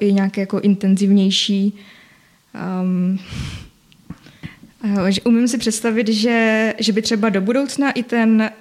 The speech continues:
celoroční jako program mohl být daleko intenzivnější, že umím si představit, že vlastně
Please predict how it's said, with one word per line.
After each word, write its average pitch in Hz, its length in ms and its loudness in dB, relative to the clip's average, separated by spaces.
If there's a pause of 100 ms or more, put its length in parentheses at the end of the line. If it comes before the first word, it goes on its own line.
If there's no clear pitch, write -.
(200)
celoroční 220 480 0
jako 220 160 -4
program 226 600 0
mohl 214 280 4
být 196 220 0
daleko 196 500 -2 (380)
intenzivnější, 202 960 2
že 202 340 2 (680)
umím 220 220 4
si 226 140 0
představit, 214 380 -2
že 202 100 2
vlastně 208 480 2